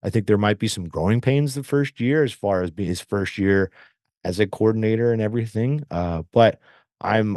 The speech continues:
I, I think it's, it's, it's, it's worth that risk, 'cause I think the, the reward w-, far outweighs the risk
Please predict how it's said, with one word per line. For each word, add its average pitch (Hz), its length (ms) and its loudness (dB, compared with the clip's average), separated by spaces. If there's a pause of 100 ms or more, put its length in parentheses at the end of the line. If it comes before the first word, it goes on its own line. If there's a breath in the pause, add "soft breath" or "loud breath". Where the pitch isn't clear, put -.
I, - 180 -10
I 90 140 0
think 98 220 -4
it's, - 280 -10
it's, - 360 -6 (240)
it's, - 200 -16 (140)
it's - 280 -2
worth 92 720 2 (680)
that 92 340 0
risk, - 480 -10 (360)
'cause 101 100 0
I 104 100 6
think 120 300 0
the, 101 220 0
the 101 160 -4
reward 95 760 0
w-, 104 280 -8 (280)
far 156 260 6
outweighs 82 440 -4
the 85 100 -6
risk - 380 -8